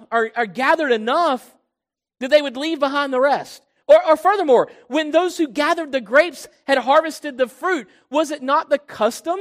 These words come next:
to leave behind grapes for the poor to gather,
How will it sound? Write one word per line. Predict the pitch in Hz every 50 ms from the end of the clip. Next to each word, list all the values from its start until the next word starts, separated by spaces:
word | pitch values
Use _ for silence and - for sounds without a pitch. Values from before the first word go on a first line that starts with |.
| 392 349 - _ _ _ _ _ _ _ _
to | - 294
leave | 262 269 285 269 233
behind | 247 220 185 190 214 220 254 277 247 180
grapes | 196 226 247 302 330 - -
for | - 277 262
the | 233 233 226
poor | - - - 240 247 262 277 285
to | 285 - 247 226
gather, | 180 196 202 202 208 226 269 302 320 320